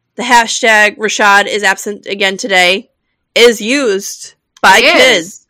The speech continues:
Speaker 2: Oh, wow. That's amazing.
Speaker 1: Um, but I think other than highlighting br-,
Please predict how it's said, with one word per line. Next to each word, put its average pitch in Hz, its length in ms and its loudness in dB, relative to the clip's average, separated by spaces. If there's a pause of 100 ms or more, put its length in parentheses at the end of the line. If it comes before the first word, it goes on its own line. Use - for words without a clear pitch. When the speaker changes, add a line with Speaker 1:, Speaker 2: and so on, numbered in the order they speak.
Speaker 2:
Oh, 214 200 -8
wow. 190 320 -2
That's 190 220 -6
amazing. 170 680 -14 (360)
Speaker 1:
Um, 185 540 4 (1400)
but 233 320 0 (920)
I 240 140 2
think 262 600 -6 (880)
other 330 300 0
than 285 180 -2
highlighting 226 800 -2
br-, 202 120 -4